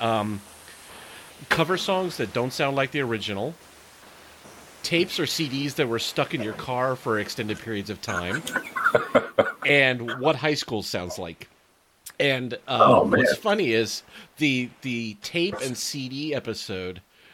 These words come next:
Speaker 1: we actually had a Tom Arnholt story.
Speaker 2: Really?
Speaker 1: Because, yes, one of my cassettes that was in my car for an extended period of time was In Excess Kick.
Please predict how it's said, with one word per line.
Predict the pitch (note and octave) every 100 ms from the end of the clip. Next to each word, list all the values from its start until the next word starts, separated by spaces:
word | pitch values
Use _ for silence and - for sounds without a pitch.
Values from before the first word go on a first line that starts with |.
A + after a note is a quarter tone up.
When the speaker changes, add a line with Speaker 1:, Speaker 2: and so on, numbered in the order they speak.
| - A#2
Speaker 1:
we | C#3+
actually | D3+ D#3 C#3+
had | A2 B2+ B2+ A2+
a | G#2 G#2+
Tom | - A#2+ A2
Arnholt | D3 C3+ G2 -
story. | - E2+ - - - - - - - - -
Speaker 2:
Really? | A3 - - -
Speaker 1:
Because, | A2+ B2+ G#2+ - G2
yes, | B2+ G3 A#2+ - -
one | G#2+ A#2+ D3 F3
of | F3
my | D#3 C3 B2+
cassettes | - A#2 - D#3+ D#3 D#3 -
that | B2
was | A2 A2
in | B2
my | A2+
car | G2+ - C#3+ C#3
for | A#2+
an |
extended | G2 - A2+ G2+
period | F#2+ G#2+ G2+
of |
time | - A2+ G#2
was | G2
In | A#2+ A#2+
Excess | B2+ - - G2+ -
Kick. | - F3 - -